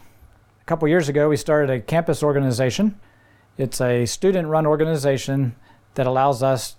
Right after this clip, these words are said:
then to set up information tables inside the campus buildings.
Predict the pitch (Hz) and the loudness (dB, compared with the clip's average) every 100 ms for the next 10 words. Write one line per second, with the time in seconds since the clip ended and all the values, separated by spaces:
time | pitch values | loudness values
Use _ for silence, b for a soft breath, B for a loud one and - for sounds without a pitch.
0 | - 135 131 131 117 117 147 135 135 139 | -4 0 2 0 0 -2 0 0 0 -2
1 | 127 139 147 151 131 147 135 131 147 143 | 0 0 0 -2 0 0 0 -2 -2 -2
2 | 123 139 135 123 151 147 135 147 143 139 | 0 0 0 0 -2 -2 -4 0 0 0
3 | 135 - | -4 -10